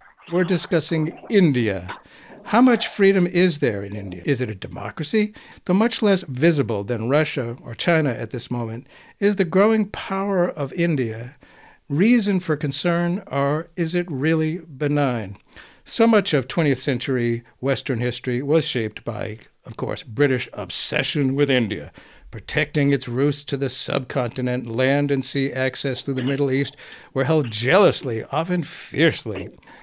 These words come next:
just so they could get to India, have an unbroken route. India was known as the jewel in the crown. Today's America's population has skyrocketed to about three hundred thirty million. India, you ready for this, is over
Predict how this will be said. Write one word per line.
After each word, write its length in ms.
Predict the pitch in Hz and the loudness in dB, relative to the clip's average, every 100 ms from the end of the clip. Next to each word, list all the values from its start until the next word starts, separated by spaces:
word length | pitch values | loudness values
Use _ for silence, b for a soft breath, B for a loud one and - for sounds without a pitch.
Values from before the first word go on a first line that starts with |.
| B | B
just 260 | 143 131 - | -2 -2 0
so 120 | 147 | 0
they 140 | 120 | 0
could 200 | 120 123 | -2 -2
get 220 | 123 123 - | 0 -2 -2
to 160 | 131 | -2
India, 480 | 147 123 107 92 95 - - - | 0 0 -2 -6 -10 -14 -16 -16
have 120 | 120 113 | -10 -8
an 140 | 113 | -8
unbroken 800 | - 143 135 123 135 131 135 123 | 0 2 2 2 2 2 0 2
route. 300 | 127 107 B B B - | 2 0 B B B 2
India 280 | 185 220 202 | 4 6 6
was 200 | 180 160 | 6 4
known 280 | 160 175 | 4 4
as 200 | 170 143 | 4 2
the 120 | - 120 | 0 -2
jewel 520 | 113 147 196 226 214 | 0 2 4 6 4
in 160 | 180 | 2
the 80 | 165 | 0
crown. 560 | 151 170 156 131 95 92 b b b - | 0 2 2 2 -2 -8 b b b -4
Today's 400 | 165 202 254 233 | 2 4 4 4
America's 560 | 156 156 233 202 151 - | 4 6 6 4 2 0
population 640 | 143 123 127 123 - 123 | -2 0 -2 -2 0 -2
has 100 | 117 | -2
skyrocketed 680 | - 131 127 120 123 120 110 | -2 0 2 0 -2 -6 -4
to 60 | |
about 220 | 120 113 | -4 -6
three 160 | - 135 | -4 -2
hundred 240 | 127 113 | -2 -4
thirty 220 | - 123 107 | -4 -2 0
million. 480 | 135 165 113 98 B B B - | 4 4 2 -4 B B B 2
India, 640 | 214 269 226 131 131 147 - | 6 8 8 6 2 -4 -10
you 80 | 107 | -10
ready 120 | 107 | -8
for 120 | 117 | 0
this, 260 | 165 185 131 | 2 2 0
is 100 | 135 | -2
over 280 | 131 131 | -2 -2